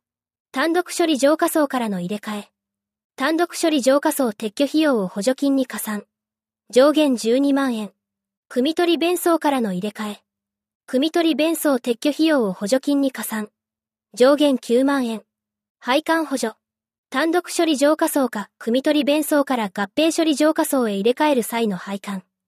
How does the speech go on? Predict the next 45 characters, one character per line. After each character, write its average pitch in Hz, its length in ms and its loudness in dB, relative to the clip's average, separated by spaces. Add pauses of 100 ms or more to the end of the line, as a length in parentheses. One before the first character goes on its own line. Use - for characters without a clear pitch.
(340)
工 294 220 2
事 330 100 0
費 349 160 0
用 330 200 2
を 202 60 0
補 202 140 -8
助 262 140 2
金 277 200 0
に 269 120 0
加 220 100 -10
算。 214 280 -8 (600)
上 262 220 6
限 294 240 2
三 262 280 -2
十 277 200 0
万 269 240 0
円。 214 160 -8 (580)
申 247 220 0
し - 80 -4
込 294 160 0
み、 262 180 -2 (240)
浄 269 220 4
化 330 140 2
槽 311 180 2
設 - 280 -4
置 - 40 -12
工 349 160 2
事 285 160 2
を 202 160 0
行 226 120 -2
う 233 200 0
前 247 200 -2
に、 185 200 -6 (540)
環 285 200 0
境 320 220 4
課 262 140 -2
生 277 240 2
活 330 200 0
排 311 200 0
水 320 240 0
係 311 280 2
の 202 120 -2
窓 196 240 -4
口 233 240 -6
へ。 196 160 -10